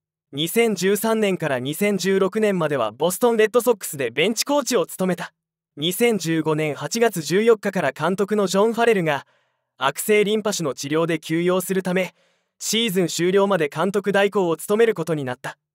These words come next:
ロブロは、選手時代からチームの選手会長を務めたこともあるなど人格面での評価が高く、早くから監督候補に目されていた。二千七年オフにはピッツバーグパイレーツ、二千十一年オフにはレッドソックス、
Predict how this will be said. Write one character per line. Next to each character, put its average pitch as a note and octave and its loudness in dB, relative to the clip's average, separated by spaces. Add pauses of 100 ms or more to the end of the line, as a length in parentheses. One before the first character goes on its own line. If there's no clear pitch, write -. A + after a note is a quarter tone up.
(240)
ロ D#3 2
ブ G#3 2
ロ G#3+ 2
は、 G#3 -2 (340)
選 A#3 4
手 B3+ -2
時 B3 -2
代 B3 6
か F#3+ -2
ら C3+ 0
チ - -4
ー B3+ 2
ム G#3 2
の C#3+ 0
選 F#3 0
手 - -2
会 A3+ 2
長 F3+ 0
を D#3 0
務 F3 -2
め D#3+ 4
た E3+ -2
こ D3+ -6
と E3 -2
も C3+ 0
あ C#3 2
る E3+ 0
な D3+ 0
ど A2 -4
人 G3+ -2
格 A#3 0
面 A3 4
で D#3+ -2
の B2 -4
評 F#3 0
価 D#3+ -6
が A2 -8
高 D#3+ -8
く、 D#3+ -10 (440)
早 A3 4
く - -14
か E3+ -2
ら B2 -2
監 F3 -2
督 A3 0
候 B3+ 6
補 G#3 0
に D#3+ 0
目 C3 -4
さ G3+ -2
れ G3+ 0
て F3+ -6
い D3 -6
た。 - -14 (460)
二 E3+ -4
千 A3 2
七 D#3 0
年 F#3+ 0
オ F#3+ 0
フ G#3 -4
に F#3+ 0
は B2 0
ピ - -10
ッ D#3 -8
ツ - -6
バ B3+ 4
ー B3 4
グ B3+ -2
パ G#3+ 2
イ G#3 4
レ F3+ 2
ー D3+ -4
ツ、 - -10 (500)
二 E3 0
千 G#3+ 2
十 D#3+ -2
一 F3+ -2
年 F#3 2
オ F3+ 2
フ G#3 -2
に F3+ 0
は A2 0
レ A#2 -2
ッ B2 -4
ド G#3+ 2
ソ A3+ -2
ッ G#3+ 0
ク - -12
ス、 D#3 -8